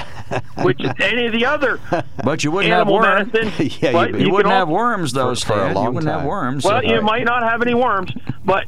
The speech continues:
Speaker 2: you might also be dead. But they also sell penicillin in T S C, <clears throat> And if you take the proper dosage of that, because you can get penicillin in the hospital, correct?
Speaker 3: Yes.
Speaker 2: Same stuff.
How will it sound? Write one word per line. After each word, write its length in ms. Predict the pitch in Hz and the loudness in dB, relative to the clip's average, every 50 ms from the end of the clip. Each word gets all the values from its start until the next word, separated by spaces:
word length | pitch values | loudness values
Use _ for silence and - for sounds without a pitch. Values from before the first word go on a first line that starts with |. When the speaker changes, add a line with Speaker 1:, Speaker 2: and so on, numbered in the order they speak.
| - - | -4 -2
Speaker 2:
you 100 | 202 196 | 0 2
might 180 | 196 202 202 208 | 2 2 2 0
also 320 | 196 196 180 - 202 190 | 0 0 0 0 -2 0
be 120 | 180 190 180 | 0 -2 0
dead. 280 | - 240 254 214 143 - - - - - - | 0 0 0 0 -2 -4 -8 -10 -10 -6 -2
But 160 | 190 190 - | -2 0 0
they 100 | 208 - | 2 0
also 340 | 202 233 220 - - 220 190 | 0 0 -2 0 -2 -2 -2
sell 200 | - 202 208 - | 0 -2 -2 -2
penicillin 1200 | - 180 175 180 196 185 185 190 - - - - 175 185 185 - - - 262 277 254 214 180 135 - - - - - - - | 0 -2 -2 0 0 0 -2 -2 -4 -4 -6 -4 -2 -2 -2 -2 -2 -2 0 0 0 0 -2 -4 -6 -8 -10 -10 -8 -4 -2
in 160 | 190 185 175 | -2 -2 -2
T 260 | - - 202 208 196 | -4 -2 0 0 0
S 140 | 165 - - - - - | 0 -2 -4 -6 -4 -2
C, 260 | 151 143 143 147 147 - - - - - - - - | 0 0 0 -2 -6 -8 -10 -10 -10 -10 -8 -4 -2
<clears throat> 400 | 208 240 226 220 196 143 139 160 | -2 0 0 0 0 0 0 0
And 100 | 175 160 | 0 -2
if 120 | 160 156 - | -2 -4 -4
you 160 | - 208 233 208 | -2 -2 -2 -2
take 280 | - 214 202 180 - | 0 -2 -2 -2 -2
the 80 | 165 151 | -4 -4
proper 340 | - 170 160 147 - - - | 0 0 -2 0 -2 -4 -4
dosage 440 | - 165 160 - - 143 127 - | -2 -2 -2 -2 -4 -6 -4 -2
of 80 | 127 123 | 0 0
that, 260 | 147 214 247 214 - - - - - - | 2 2 0 -2 -4 -8 -10 -10 -10 -6
because 220 | - 151 165 147 | -2 -2 -2 0
you 60 | 156 160 | 0 -2
can 40 | |
get 160 | 180 202 - - | -2 -2 -2 -2
penicillin 420 | 175 180 202 - - 202 208 190 | -2 -2 -2 -2 -2 0 0 0
in 60 | 175 | 0
the 60 | 156 135 | 0 0
hospital, 420 | 165 240 254 - - 170 156 131 | 0 0 -2 -2 -2 -2 -2 -2
correct? 300 | - - 123 190 220 - - - - - - - - - - - | 0 0 -2 -2 -2 -4 -8 -10 -10 -10 -10 -10 -10 -10 -10 -6
Speaker 3:
Yes. 360 | - 73 87 110 160 170 151 | -4 -4 -4 -4 -4 -4 -2
Speaker 2:
Same 220 | 175 190 208 233 220 | 0 0 0 0 -2
stuff. 380 | - - 285 277 226 180 - | -2 -2 0 0 0 0 -2